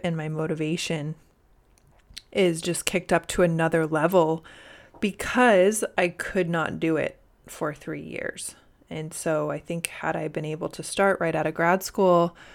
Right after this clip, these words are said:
I don't know if I would have taken it as seriously as I am now, um, 'cause now I kind of have this chip on my shoulder where I feel like I'm in some ways making up for lost time. But beyond my own circumstances, there are a lot of people that cannot afford to prep,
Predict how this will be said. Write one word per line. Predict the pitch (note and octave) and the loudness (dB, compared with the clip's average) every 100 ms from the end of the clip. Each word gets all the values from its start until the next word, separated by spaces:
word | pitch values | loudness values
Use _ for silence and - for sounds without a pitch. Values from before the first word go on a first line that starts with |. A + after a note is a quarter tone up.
| - - | -12 -2
I | |
don't | F3+ F3+ | 2 4
know | E3+ | 2
if | - | 2
I | D#3+ | 2
would | E3 | 2
have | D#3+ | 0
taken | - E3 E3 | -4 -4 -4
it | D#3 | -4
as | D#3 C#3+ | -4 -4
seriously | - D#3+ E3 G#3 - A3+ | -2 0 2 2 2 2
as | A3+ G#3 | 2 2
I | D3+ | 0
am | D3+ D#3 | -2 -4
now, | D3 C#3+ F3+ A3+ - _ - | -2 0 0 -2 -6 _ -14
um, | - D#3 D3+ | -10 -8 -8
'cause | E3 F3 | -8 -6
now | D#3+ D3 D#3 | -2 0 2
I | D#3 | 0
kind | - D3 | -2 -4
of | D3 D3+ - | -4 -4 -8
have | - - D3+ | -10 -6 -4
this | D3+ - | -4 -4
chip | - E3+ | -4 -2
on | E3+ E3 | 0 0
my | D#3+ | -2
shoulder | - D3+ D#3 E3 F#3 - - - - _ | -2 -2 0 2 0 -2 -20 -20 -20 _
where | F3 | 0
I | D3+ | 0
feel | D3+ E3 | 0 0
like | D3+ D#3 D#3 | 0 0 -2
I'm | D3+ D3+ - | -6 -6 -8
in | - E3+ | -4 -4
some | - E3 | -2 -2
ways | D#3+ D#3 | -2 -4
making | D#3 - | -6 -8
up | D#3+ | -8
for | - D#3+ | -4 -4
lost | D#3 D#3 - | -4 -6 -8
time. | - D3+ F#3+ B3 - - - - - - | -6 -2 -2 -4 -8 -20 -20 -20 -20 -2
But | F#3 F3 - - - _ _ - | 4 4 4 -8 -20 _ _ -4
beyond | F#3+ G#3+ A#3 A#3 | 4 8 10 8
my | G#3+ | 6
own | F#3 F#3 | 6 4
circumstances, | A#3 A#3 F#3+ D#3+ D3+ D#3 | 2 0 0 -2 -4 -2
there | E3+ | 2
are | E3 | 2
a | |
lot | E3 F3 | 4 2
of | G3+ | 2
people | G#3+ G#3 | -2 0
that | G3+ F#3+ | 2 2
cannot | - F#3+ G3 G3+ | 0 0 2 2
afford | F#3+ - D#3 F3+ | 0 0 2 2
to | G3 | 0
prep, | F3 - - - | -8 -4 -4 -4